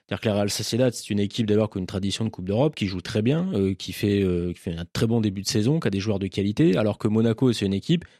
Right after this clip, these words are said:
qui a des joueurs de qualité, mais, euh, qui n'a pas de résultats. Qui n'a pas de résultats, euh, quand il est en quatre deux trois un, qui n'a pas de résultats quand il est en quatre trois trois, qui n'a pas de résultats quand il met des jeunes, qui n'a pas de résultats quand il met les anciens.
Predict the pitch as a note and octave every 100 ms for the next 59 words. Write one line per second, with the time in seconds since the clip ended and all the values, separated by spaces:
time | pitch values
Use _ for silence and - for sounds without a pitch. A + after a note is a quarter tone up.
0 | - G2 A2 C3+ B2+ A2 A2 G2+ G2+ E3
1 | C3+ A#2 A#2+ A#2 G#2+ A2 G#2+ B2+ A#2+ A#2
2 | A#2 A2 F2 - _ - - _ _ -
3 | G2+ F#2+ G#2 G#2 G#2 G#2+ A#2 A2+ A2+ G#2
4 | G#2 - G#2 G#2 G2 G2 G#2+ G2 A#2 A#2+
5 | D#3 B2 G2+ G#2 G#2+ A2 A2+ G#2+ G#2+ G#2
6 | G#2 - G#2+ - D#3 C#3+ G#2 A#2 A#2 B2
7 | A2+ B2 A#2+ A2 A2+ G#2+ A2 A#2 D#3+ C3
8 | A2 A#2 A#2+ A#2 A2+ B2+ A#2 G#2 G#2+ A2
9 | G#2+ G#2 G#2 C#3+